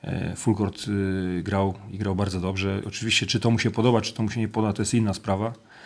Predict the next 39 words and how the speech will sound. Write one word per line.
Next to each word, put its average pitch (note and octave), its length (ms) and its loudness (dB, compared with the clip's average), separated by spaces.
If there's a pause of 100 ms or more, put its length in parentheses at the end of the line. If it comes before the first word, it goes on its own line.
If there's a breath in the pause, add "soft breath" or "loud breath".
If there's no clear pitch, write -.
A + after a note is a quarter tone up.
(260 loud breath)
ale A2 200 4
umie C3+ 180 8
to C#3 120 2
robić A2 360 4
i, G2 320 2
i G2+ 720 0 (200)
wielokrotnie, G#2+ 480 0 (200)
wielokrotnie G#2+ 480 0
widziałem G#2 520 2 (580)
sytuacje, A2 600 0
gdzie G#2+ 160 4
Łukasz, G#2+ 400 0
y, A#2 360 -2 (920 loud breath)
w G#2 40 -10
ważnych A#2 320 6
momentach, A#2+ 560 4
y, A2+ 1000 0
gra, A2+ 160 4
grał A2+ 440 4
bardzo A2 220 4
dobry A2+ 200 6
defense, F#2 400 0
tak F#2+ 140 -8
więc - 460 -8 (520)
to A#2+ 120 -2
jest G#2 160 -2
tam F#2+ 240 0 (640 loud breath)
przereklamowana G#2 680 4
rzecz, G#2+ 260 0
a, G2 600 0
a F#2+ 40 -4
zagapienie A2 500 2
się G#2 240 0
i, G2 340 0
i G2 80 -2
Łukasz G2+ 260 -2
wybija G#2 260 2
nam G2+ 120 2
piłkę, G#2+ 400 0